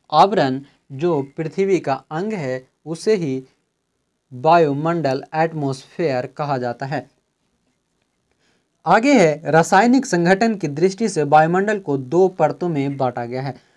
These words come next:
जो रासायनिक संगठन होती है उसके अनुसार होम्योस्फीयर और हेट्रोस्फीयर के रूप में वायुमंडल को बांटी गई है,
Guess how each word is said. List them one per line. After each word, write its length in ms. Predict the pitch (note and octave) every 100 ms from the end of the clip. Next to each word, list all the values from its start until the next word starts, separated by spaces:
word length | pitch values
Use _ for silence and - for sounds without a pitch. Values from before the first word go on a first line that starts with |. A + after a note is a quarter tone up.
| _ -
जो 140 | D3
रासायनिक 460 | E3 E3 F3+ A#3 A3+
संगठन 520 | E3+ D#3+ F3+ B3 A#3+
होती 300 | D#3+ D#3+ G#3
है 140 | C#3 C3 -
उसके 260 | E3+ E3+ A3+
अनुसार 320 | G3 E3 C3
होम्योस्फीयर 880 | A#2 D#3+ G#3+ A#3+ F#3+ - D3 C3 C3 _ _ -
और 320 | F3+ D#3+ C#3+ - _ _ _ _ _ _ _ _ - - _ -
हेट्रोस्फीयर 840 | C3 F3+ A3+ A#3 A#3 F#3+ - G#3 G3+
के 140 | G3
रूप 240 | E3+ F#3+ F#3
में 200 | C#3+ C3+ C3+
वायुमंडल 480 | E3+ F#3 G3 G#3 G3
को 180 | C3+ C3
बांटी 380 | C3+ D#3+ F3 B3
गई 180 | A3
है, 240 | D#3 C3